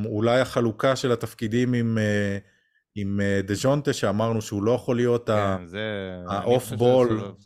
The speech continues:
Speaker 2: לא,
Speaker 1: אז יכול להיות שזה, זה מעניין מאוד, אנחנו כנראה לעולם לא נדע מה היה הוויכוח, אבל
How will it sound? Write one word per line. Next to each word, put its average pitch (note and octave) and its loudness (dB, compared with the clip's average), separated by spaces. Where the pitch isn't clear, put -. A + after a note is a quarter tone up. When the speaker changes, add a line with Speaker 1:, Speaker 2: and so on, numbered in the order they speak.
Speaker 2:
לא, F#2+ -4
Speaker 1:
אז - -4
יכול C3 0
להיות G3 0
שזה, D#3 -2
זה C3+ -2
מעניין D3 0
מאוד, G3 0
אנחנו A#2+ -6
כנראה A#2+ 0
לעולם A#2 2
לא A#2 0
נדע B2 0
מה G#2 -2
היה G2 -2
הוויכוח, C3 -2
אבל A2 -2